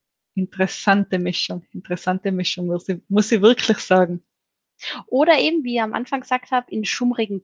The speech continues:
Speaker 2: Bars, dass er sich da Leute sucht, schon leicht angeheiterte und, äh, eben denen auch wieder irgendwelche,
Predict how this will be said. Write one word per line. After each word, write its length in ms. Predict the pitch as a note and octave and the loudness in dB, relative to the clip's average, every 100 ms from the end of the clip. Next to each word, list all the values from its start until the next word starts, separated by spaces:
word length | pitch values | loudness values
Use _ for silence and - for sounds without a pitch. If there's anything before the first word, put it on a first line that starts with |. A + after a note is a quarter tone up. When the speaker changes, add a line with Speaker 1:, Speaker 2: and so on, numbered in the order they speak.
| - | 2
Speaker 2:
Bars, 680 | E3 D#3+ E3+ F3+ - - _ | 2 4 2 0 -10 -20 _
dass 160 | F3 E3+ | -14 -14
er 60 | |
sich 200 | F3 - | -18 -10
da 80 | - | -4
Leute 400 | F3+ E3+ F#3+ F#3 | -2 -2 -2 -6
sucht, 600 | - G#3+ A3+ A#3 - _ _ _ _ _ _ _ _ _ | -6 0 2 2 -2 _ _ _ _ _ _ _ _ _
schon 160 | - F3+ | -8 2
leicht 280 | F3 F3+ - | 2 2 0
angeheiterte 1080 | G#3+ G#3+ G#3 F#3+ G3+ G3 - G3 G3 G3+ F#3+ _ _ _ _ _ _ _ _ _ | 2 2 4 2 2 -2 2 4 4 4 0 _ _ _ _ _ _ _ _ _
und, 440 | F3+ F3+ F3 F3+ F3 _ - | -8 -6 -6 -8 -12 _ -16
äh, 460 | F3 F3 F3 E3+ F3 F3 _ _ _ | -12 -12 -14 -14 -16 -18 _ _ _
eben 380 | G#3 G3 F3+ D#3+ _ _ | 2 4 0 -6 _ _
denen 280 | G3 F#3+ F3+ | -2 -2 0
auch 220 | F3 E3+ - | -2 -2 -8
wieder 220 | E3+ E3+ | -8 -6
irgendwelche, 800 | - E3+ - E3+ E3 - E3+ F3 | -8 -12 -8 -6 -6 -8 -10 -10